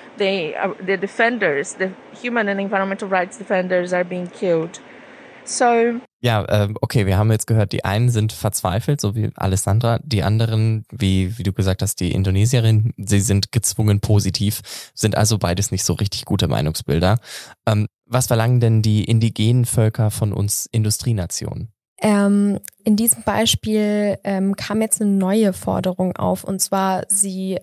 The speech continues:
Speaker 3: ähm, fordert Industrie-, äh, Nationen dazu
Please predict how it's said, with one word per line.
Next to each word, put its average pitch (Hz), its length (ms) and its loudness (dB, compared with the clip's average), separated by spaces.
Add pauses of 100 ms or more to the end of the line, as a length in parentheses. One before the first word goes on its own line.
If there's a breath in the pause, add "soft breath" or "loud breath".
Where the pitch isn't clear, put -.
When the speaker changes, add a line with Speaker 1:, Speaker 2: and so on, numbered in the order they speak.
Speaker 3:
ähm, 180 440 -6
fordert 196 520 -2
Industrie-, 214 880 -2 (520 loud breath)
äh, 202 200 2
Nationen 208 500 0
dazu 202 720 0